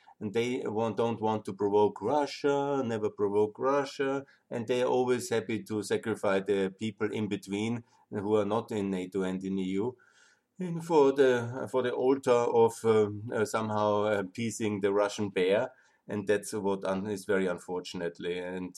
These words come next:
that's my, uh, twenty years struggle to <laughs> change that. If I will be successful, I think yes. If it will take some time, I hope not, but maybe.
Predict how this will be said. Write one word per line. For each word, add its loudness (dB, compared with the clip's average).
that's -6
my, -2
uh, -8
twenty -2
years 2
struggle 0
to -8
<laughs> -10
change -6
that. 0
If -2
I 6
will 0
be -2
successful, 0
I -4
think -6
yes. -4
If -4
it -8
will -2
take -2
some -2
time, -2
I 0
hope 0
not, 0
but 0
maybe. -4